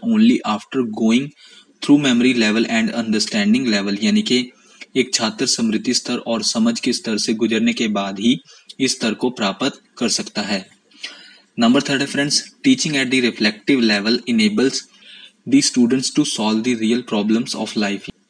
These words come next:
यानी कि चिंतनशील स्तर पर शिक्षण छात्रों को जीवन की वास्तविक समस्याओं को हल करने में सक्षम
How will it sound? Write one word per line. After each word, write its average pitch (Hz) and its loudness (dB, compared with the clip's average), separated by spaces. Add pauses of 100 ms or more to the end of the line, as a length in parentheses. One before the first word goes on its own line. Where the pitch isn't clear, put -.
(100)
यानी 120 4
कि 131 0
चिंतनशील 127 0
स्तर 117 -2
पर 117 -6
शिक्षण 131 -2 (120)
छात्रों 110 -6
को 117 -2
जीवन 113 0
की 120 -2
वास्तविक 107 -4
समस्याओं - 0
को 117 -2
हल 104 -4
करने 107 -2
में 120 4
सक्षम 143 -4